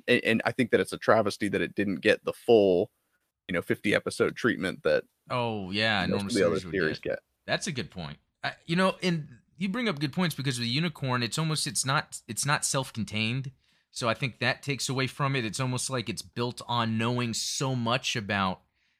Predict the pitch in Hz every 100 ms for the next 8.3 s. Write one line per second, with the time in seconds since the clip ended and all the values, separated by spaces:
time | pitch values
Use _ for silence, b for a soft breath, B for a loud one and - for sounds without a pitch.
0 | _ _ _ _ _ 104 117 107 127 117
1 | 101 95 - 147 113 92 92 - _ _
2 | _ _ - 131 131 139 127 117 139 160
3 | - 143 120 - 110 104 113 101 101 104
4 | 101 - 127 - 107 95 127 135 123 -
5 | 110 104 - - 185 160 - 131 - 123
6 | 190 165 120 123 151 175 156 123 110 160
7 | - - 151 131 113 117 - 190 202 202
8 | - -